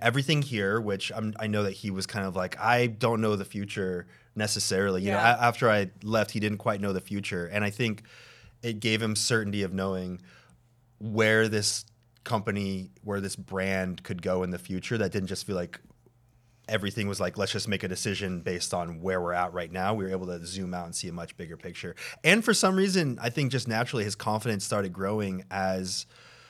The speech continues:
Speaker 1: I, I don't know if this is related, but he is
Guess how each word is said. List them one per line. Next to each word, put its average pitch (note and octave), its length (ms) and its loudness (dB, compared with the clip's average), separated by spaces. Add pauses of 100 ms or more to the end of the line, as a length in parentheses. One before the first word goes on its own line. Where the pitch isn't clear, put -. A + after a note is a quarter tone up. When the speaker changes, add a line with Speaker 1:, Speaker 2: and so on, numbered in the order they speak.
(1000)
Speaker 1:
I, - 300 -2
I D3 60 6
don't D3+ 100 6
know D3+ 80 6
if D3 80 2
this C#3+ 180 2
is A#2 120 -2
related, A#2 520 2
but G2 420 0 (300)
he C3 440 -2
is A2 400 -2